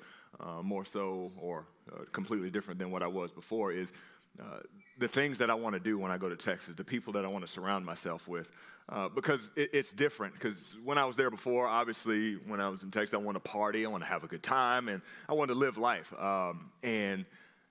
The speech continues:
that was my whole M O. And so, uh, when, when I got there, when I come home from college, it's like, "Who wants to hang out? Who wants to have a good time?" And those are the people that I would seek out. Um, and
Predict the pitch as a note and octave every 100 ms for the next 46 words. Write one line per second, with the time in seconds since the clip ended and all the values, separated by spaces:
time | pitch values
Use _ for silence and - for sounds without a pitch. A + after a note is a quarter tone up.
0 | _ _ _ _ _ A#2 B2+ G2+ A2 G2+
1 | G2 F2 G2 G2+ G#2 G2+ G2 F#2+ G#2+ E2
2 | F2 - G2 F#2 F#2 F#2+ A2 - F2 E2
3 | D2+ F#2 G2 F#2+ F#2 E2+ F#2+ A#2 A#2+ A#2+
4 | A#2 F#2 F2+ F#2 F#2+ F#2 F2+ - A2 A2+
5 | A#2 F#2+ - F#2+ F#2 - - G#2+ A2 G#2+
6 | F#2 G2 G2 F2+ D2+ G2+ G#2+ G2+ F2 F#2
7 | F2 E2+ D#2+ G#2 F2 D2+ - - - G2
8 | G#2 G#2 G2 F#2 G2+ F2+ F2+ F2+ E2+ -
9 | G2 E2+ F2+ E2+ - - - - - -
10 | F2+ - C#2 - - _ - B2+ A2 G2
11 | F#2+